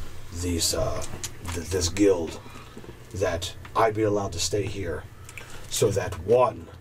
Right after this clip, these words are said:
I might learn of your, your training, learn some from your master, and be spared some of the darker aspects of your past.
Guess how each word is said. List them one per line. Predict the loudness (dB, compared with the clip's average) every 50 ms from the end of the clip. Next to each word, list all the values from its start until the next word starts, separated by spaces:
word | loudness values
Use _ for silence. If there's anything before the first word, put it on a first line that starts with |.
| -18 -20 -20 -20 -20 -20 -20 -18 -12 -4
I | 2 4 4
might | 4 6 4 2 2 0
learn | 0 2 2 4 4 2
of | 0 -2
your, | -2 -2 -2 -2 -2 -2
your | 4 6 6 6 6
training, | 6 4 2 2 2 0 -4 -6 -8 -8 -12 -14 -14 -16 -16 -16 -16 -16 -14 -8
learn | -2 4 4 6 6 6 4 2 0 0
some | 0 4 4 4 4 2 -2
from | -6 -6 -4 -2 -2 -2 -2 2
your | 4 6 6 6 4
master, | 2 -4 -6 -6 -8 -8 -8 -10 -10 -12 -14 -14 -12 -10 -10 -10 -10 -12 -12 -10 -8 -6 -4 -2 0
and | 0 0 0 0
be | -2 0
spared | 2 2 2 4 4 4 4 2 0 -2 -4 -6 -8 -4
some | 0 0 2 2
of | 2 0 -2 -2
the | -6 -4 -4 -6 -6 -8 -10 -14 -16 -16 -16 -16 -16 -16 -16 -16 -16 -16 -18 -16 -10 -2 2
darker | 4 4 4 4 0 -4 -4 -4 -6 -8 -8 -4
aspects | -2 0 0 0 -2 -2 -6 -6 -2 -2 0 0 0 -2 -6 -8 -4
of | -4 -2 -2
your | -2 -2 -4 -4
past. | -4 -8 -8 -8 -10 -10 -10 -12 -12